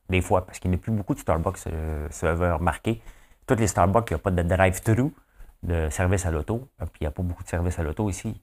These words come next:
Ils ont tous disparu dans la covid. Pourquoi la compagnie s'est adaptée rapidement?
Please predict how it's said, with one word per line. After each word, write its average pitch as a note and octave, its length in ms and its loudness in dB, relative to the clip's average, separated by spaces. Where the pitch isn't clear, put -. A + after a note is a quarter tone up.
Ils F#2 80 -4
ont F2 80 0
tous B2 120 0
disparu F#2 440 -2
dans D#2+ 80 0
la E2 80 2
covid. E2 280 0
Pourquoi F#2 240 -2
la C#3+ 100 -2
compagnie G#2+ 360 0
s'est - 240 -6
adaptée E2 400 -4
rapidement? F#2 440 0